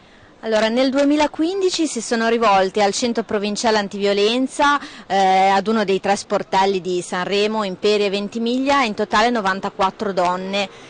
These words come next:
Le donne sono quasi tutte di nazionalità italiana e di un'età compresa tra i quaranta e i cinquantanove anni.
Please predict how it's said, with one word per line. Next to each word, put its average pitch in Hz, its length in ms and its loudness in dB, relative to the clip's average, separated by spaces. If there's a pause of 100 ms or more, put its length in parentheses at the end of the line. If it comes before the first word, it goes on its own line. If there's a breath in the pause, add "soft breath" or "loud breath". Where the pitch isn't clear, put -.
(140 loud breath)
Le 226 140 0
donne 311 380 2
sono 208 640 0
quasi 220 260 -2
tutte 220 420 0
di 185 80 -6
nazionalità 202 640 -2
italiana 214 920 0
e 196 180 -2
di 190 80 -6
un'età 202 260 -4
compresa 226 480 -2
tra 214 140 -2
i 190 80 -4
quaranta 208 400 -2
e - 20 0
i 240 60 -4
cinquantanove 185 800 -6
anni. 170 500 -4